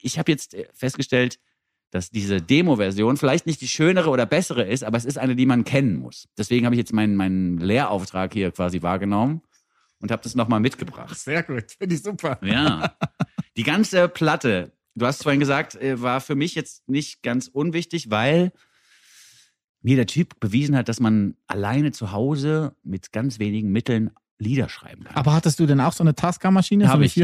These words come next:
Speaker 1: ich
Speaker 2: Vierspur?
Speaker 1: immer noch, kann
Speaker 2: Ah,
Speaker 1: ich
Speaker 2: die
Speaker 1: dir
Speaker 2: ist
Speaker 1: gleich
Speaker 2: immer
Speaker 1: zeigen.
Speaker 2: noch?
Speaker 1: Ich hab noch eine da,
Speaker 2: Ah, die
Speaker 1: ja.
Speaker 2: geht noch?
Speaker 1: Die geht noch, ja sicher.
Speaker 2: Okay,
Speaker 1: Ich
Speaker 2: krass.
Speaker 1: benutze die bloß nicht mehr, weil es einfach keine Notwendigkeit gibt, aber die ist noch da.
Speaker 2: Alles klar.
Speaker 1: Und damit kannst du echt tolle Sachen machen. Und was das Tollste ist, also was quasi,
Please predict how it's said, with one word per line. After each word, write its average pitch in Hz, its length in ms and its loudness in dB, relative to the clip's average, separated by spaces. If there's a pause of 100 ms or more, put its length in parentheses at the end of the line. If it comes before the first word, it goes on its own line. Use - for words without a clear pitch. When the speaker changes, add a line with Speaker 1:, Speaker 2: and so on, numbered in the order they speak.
Speaker 1:
ich - 60 2
Speaker 2:
Vierspur? - 60 6
Speaker 1:
immer - 100 6
noch, 85 160 -2
kann - 120 -2
Speaker 2:
Ah, - 40 4
Speaker 1:
ich 165 40 0
Speaker 2:
die 208 80 6
Speaker 1:
dir - 0 -
Speaker 2:
ist 202 140 4
Speaker 1:
gleich 285 40 2
Speaker 2:
immer 254 100 6
Speaker 1:
zeigen. 92 200 4
Speaker 2:
noch? 78 60 -2
Speaker 1:
Ich - 80 -10
hab 95 80 -4
noch 107 100 -2
eine 104 160 0
da, 92 200 0
Speaker 2:
Ah, 202 80 4
die 202 80 4
Speaker 1:
ja. 202 40 2
Speaker 2:
geht 294 180 0
noch? 113 280 4
Speaker 1:
Die 101 120 -10
geht 127 180 0
noch, 71 240 -6
ja 71 100 -6
sicher. 104 360 -8
Speaker 2:
Okay, 143 240 0
Speaker 1:
Ich 117 60 0
Speaker 2:
krass. 85 100 -8
Speaker 1:
benutze - 240 2
die 139 80 -6
bloß 98 240 -2
nicht 90 140 -4
mehr, 90 260 -2 (220)
weil 95 180 -2
es 92 120 -8
einfach 87 240 -8
keine 85 240 -4
Notwendigkeit 82 600 -4
gibt, - 180 -6
aber 87 220 0
die 165 140 0
ist 143 200 -6
noch 156 120 -6
da. 92 340 -6 (220)
Speaker 2:
Alles 151 340 0
klar. 165 220 0
Speaker 1:
Und 110 80 2
damit 120 180 2
kannst 127 180 0
du 139 60 0
echt 131 200 0
tolle 143 200 0
Sachen 151 280 2
machen. 123 400 2
Und 170 220 2
was 160 200 0
das 147 120 -12
Tollste 170 400 2
ist, 139 120 -2
also 127 200 0
was 123 380 -4
quasi, 120 680 2